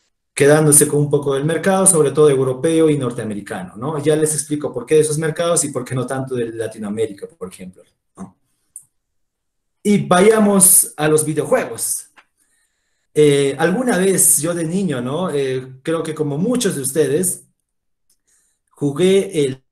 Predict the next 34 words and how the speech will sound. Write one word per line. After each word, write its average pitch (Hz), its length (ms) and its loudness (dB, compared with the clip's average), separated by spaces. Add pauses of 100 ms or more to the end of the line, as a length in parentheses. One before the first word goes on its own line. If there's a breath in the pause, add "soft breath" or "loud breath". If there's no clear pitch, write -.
(120)
el, 117 540 -10
el 123 320 -8
Tekken, 131 380 -4
¿no? 151 120 -2
Estoy 180 160 -2
seguro 156 320 2
que, 123 280 -6
sí, 175 180 4
estoy 180 300 0 (220)
casi 202 300 -2
seguro 190 280 2
que 160 120 0
todos 170 320 0
al 156 100 -2
menos 156 300 -2
recuerdan 143 400 -2
esa 139 160 0
imagen. 160 560 -4 (320 loud breath)
Tal 123 160 -4
vez 156 120 4
los, 147 360 0
algunos 143 340 -4
lo 143 80 0
han 143 120 -4
jugado 143 200 -4
en 131 80 -8
las 123 180 -6
fichas, 180 460 -2
tal 143 160 -4
vez 139 140 -4
algunos 131 340 -6
en 127 80 -6
el 135 160 -10
Play, 190 480 2